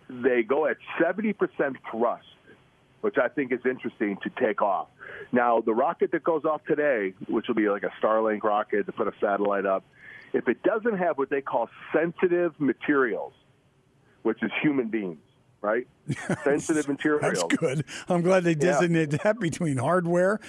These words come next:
Speaker 2: and sensitive
Speaker 1: Yeah.
Speaker 2: materials. Yeah, okay.
Speaker 1: And that's, and, and I thought it was funny. I mean, that, that's the way these people kind of communicate. "Well, the sensitive material, we only do a seventy percent thrust, uh, to take off because obviously,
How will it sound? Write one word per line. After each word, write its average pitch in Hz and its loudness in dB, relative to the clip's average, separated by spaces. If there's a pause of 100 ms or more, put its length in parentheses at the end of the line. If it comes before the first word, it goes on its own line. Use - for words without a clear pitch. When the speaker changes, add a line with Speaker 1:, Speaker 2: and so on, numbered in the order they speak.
(140)
Speaker 2:
and 139 0
sensitive 175 0
Speaker 1:
Yeah. 202 2
Speaker 2:
materials. 151 0
Yeah, 180 -2 (100)
okay. 151 -4
Speaker 1:
And 135 2
that's, 165 0 (220)
and, 165 0
and 170 4
I 160 4
thought 214 0
it - 2
was 165 -2
funny. 156 0
I 127 2
mean, 127 -2
that, 135 -2
that's - -4
the 208 0
way 202 0
these 143 -2
people 123 0
kind 117 0
of 117 -4
communicate. 107 0
"Well, 104 2
the - -8
sensitive 143 0
material, 127 0
we 101 0
only 123 0
do 120 0
a 107 -4
seventy 139 -2
percent 120 -4
thrust, 143 0 (580)
uh, 110 4
to 110 -6 (100)
take 131 0
off 139 2
because 113 0
obviously, 107 0